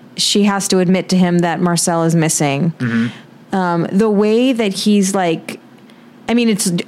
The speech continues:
Speaker 1: it's a joke that, like, Oh, "Let's, like, try to find him before Ross kills you." But he,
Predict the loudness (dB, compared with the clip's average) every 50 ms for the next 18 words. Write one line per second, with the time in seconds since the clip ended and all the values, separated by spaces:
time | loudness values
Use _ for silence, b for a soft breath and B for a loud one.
0 | -4 -4 0 0 0 0 0 0 0 0 -2 -2 -2 -2 0 0 0 0 -2 -2
1 | -4 -10 -14 -8 -4 -2 0 0 0 0 0 -2 -6 -10 -18 -20 -18 -6 -4 -2
2 | -2 -2 -4 -6 -6 -2 -4 -2 -2 -2 -2 -2 -2 -2 -2 -2 0 0 2 2
3 | 2 2 0 0 0 0 0 0 0 -2 -4 -4 -8 -6 -2 0 0 2 2 2
4 | 2 2 0 0 -2 -4 B B B B -6 -4 -2 -2 0 0 2 2 2 0
5 | -2